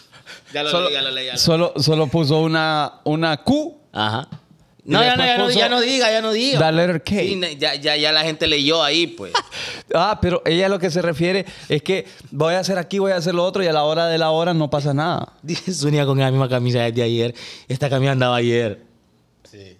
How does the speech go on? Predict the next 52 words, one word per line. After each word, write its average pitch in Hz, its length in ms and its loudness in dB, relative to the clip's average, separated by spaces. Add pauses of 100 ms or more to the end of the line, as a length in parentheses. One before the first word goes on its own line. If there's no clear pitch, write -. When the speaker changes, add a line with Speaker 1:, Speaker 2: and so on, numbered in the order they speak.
(100)
Speaker 1:
No. 131 540 -2 (880)
Speaker 2:
La 139 100 0
camisa 147 240 2
andaba 151 200 2 (320)
<laughs> - 340 -2
Vamos 151 200 -2
a 151 80 -2
ver 147 80 -2
la 143 120 -4
foto. 113 140 -4
Speaker 1:
No, 117 280 2
no, 104 280 -4
no. 98 140 -6 (280)
Speaker 2:
Vamos 160 200 0
a 165 40 2
ver - 80 2
Speaker 1:
No, 170 60 4
Speaker 2:
la 175 60 2
Speaker 1:
se 165 80 0
Speaker 2:
foto. 160 100 -2
Speaker 1:
parece, 165 240 2
pero 160 120 2
ya 160 100 4
me 170 80 0
acordé, 147 320 0
no 143 80 0
andaba, 147 200 2
ya 135 120 0
me 139 80 0
había 135 160 2
asustado 117 500 0
yo. 98 120 -4 (400)
No, 143 200 2
andaba 143 360 2
otra. 147 340 2
La 147 100 2
gente, 147 220 0
¿por 147 120 -2
qué 165 120 0
es 160 40 0
así? 156 260 0
¿Por 139 140 -2
qué 147 80 -2
me 143 140 2
castigan 160 460 -2
tanto 196 520 -6
con 185 180 -6
eso? 196 600 -10
Speaker 2:
Ah, 196 220 -12 (140)
Speaker 1:
Foto 196 160 0
Speaker 2:
mira, 202 100 2
Speaker 1:
repetida. 180 720 0